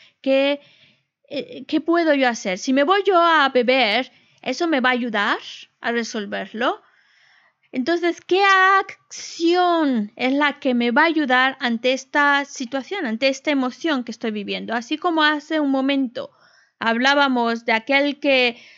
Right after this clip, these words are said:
cuando hizo una mala presentación vuelve a casa y lo primero que hace es buscar en internet cómo mejorar una presentación y lo hace,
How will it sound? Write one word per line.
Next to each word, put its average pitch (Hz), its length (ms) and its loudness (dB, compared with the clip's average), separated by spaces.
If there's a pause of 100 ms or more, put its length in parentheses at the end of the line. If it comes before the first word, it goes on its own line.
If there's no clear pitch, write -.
(140)
cuando 226 720 0
hizo 285 300 0
una 285 200 2
mala 277 300 2
presentación 240 1040 -6 (100)
vuelve 294 400 4
a 285 120 -2
casa 202 540 -4
y 269 120 -4
lo 269 280 2
primero 302 380 0
que 294 60 0
hace 269 320 0
es 240 140 -4
buscar 247 360 0
en 277 160 0
internet 240 560 0 (320)
cómo 311 560 2
mejorar 247 600 0
una 240 220 -2
presentación 214 720 -8 (280)
y 277 100 -2
lo 285 160 6
hace, 302 680 2